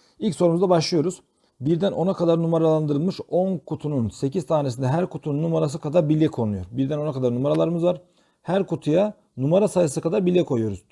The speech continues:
Bu kutulara toplam elli bir tane bilye konulduğuna göre bilye konulmayan kutuların numaralı toplamı aşağıdaki hangisidir? Şimdi normalde birden ona kadar eğer hepsine koymuş olsaydık, bilye koymuş olsaydık, birinci kutuya bir tane, ikinci kutuya iki tane, üçüncü kutuya üç tane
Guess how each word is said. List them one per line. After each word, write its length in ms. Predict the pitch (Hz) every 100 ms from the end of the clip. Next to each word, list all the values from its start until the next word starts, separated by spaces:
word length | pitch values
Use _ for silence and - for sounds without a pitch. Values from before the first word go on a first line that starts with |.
| -
Bu 160 | 135 -
kutulara 520 | - 170 185 202 202 _ _
toplam 320 | 160 156 190
elli 260 | 151 180 180
bir 120 | 190
tane 280 | 190 175 160
bilye 180 | 170 185
konulduğuna 400 | 170 165 160 170
göre 280 | 143 135
bilye 240 | 135 160 151
konulmayan 380 | 165 190 175 147
kutuların 520 | 135 156 143 170 196 _ _ _ _
numaralı 340 | 147 175 185 170
toplamı 300 | 170 151 170
aşağıdaki 280 | 143 143 190
hangisidir? 460 | 180 107 98 98 _ _ _ _
Şimdi 300 | - 208 190
normalde 480 | 208 202 185 175 151
birden 260 | 180 190
ona 260 | - 180 196
kadar 240 | 175 151
eğer 320 | 113 139 165
hepsine 540 | 180 131 180 190 - 185
koymuş 380 | - 156 175 160
olsaydık, 460 | 143 156 120 98
bilye 220 | 127 143
koymuş 300 | 139 127 127
olsaydık, 400 | 127 117 127 107 - _ _ _ -
birinci 260 | 143 156 170
kutuya 300 | 160 170 160
bir 80 | 156
tane, 240 | 131 131
ikinci 260 | 143 151 147
kutuya 260 | 151 156
iki 160 | 143 135
tane, 240 | 123 123
üçüncü 280 | 131 - 147
kutuya 240 | 135 143
üç 140 | 143 -
tane 380 | 110 117 170